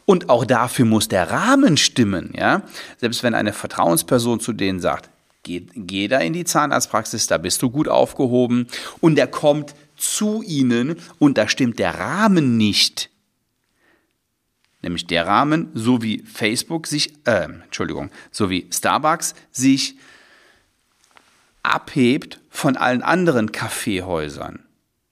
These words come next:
Stimmt Ihr Rahmen? Sie sollen jetzt kein Facebook für die Zahnarztpraxis, äh, jetzt schon wieder Facebook, Sie sollen kein Starbucks für die Zahnarztpraxis werden. Sie sollen aber auf jeden Fall dafür sorgen, dass Ihr Rahmen stimmt. Und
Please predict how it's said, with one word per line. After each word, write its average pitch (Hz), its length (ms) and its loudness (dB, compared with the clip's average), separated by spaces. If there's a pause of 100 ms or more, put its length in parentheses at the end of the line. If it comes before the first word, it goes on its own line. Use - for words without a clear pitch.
(920)
Stimmt - 380 -2
Ihr 165 240 2
Rahmen? 82 480 -2
Sie 104 120 -8
sollen 120 200 4
jetzt 104 180 -2
kein 110 200 -2
Facebook 107 380 -4
für 92 100 -10
die 90 100 -10
Zahnarztpraxis, - 720 -6
äh, 95 220 0 (300)
jetzt - 160 -8
schon 85 100 -8
wieder 95 160 -2
Facebook, - 360 -10 (220)
Sie 110 120 -4
sollen 107 140 2
kein 107 180 -2
Starbucks 107 460 0
für 92 100 -10
die 87 100 -8
Zahnarztpraxis 107 800 -2
werden. 69 260 -6 (320)
Sie 87 140 -6
sollen 98 560 2
aber 175 420 0 (160)
auf - 240 -6
jeden 110 240 -4
Fall 170 140 -2
dafür 160 240 -4
sorgen, 110 520 -2 (1040)
dass - 240 -6
Ihr 127 180 2
Rahmen 120 360 2
stimmt. - 400 -10 (640)
Und 139 480 2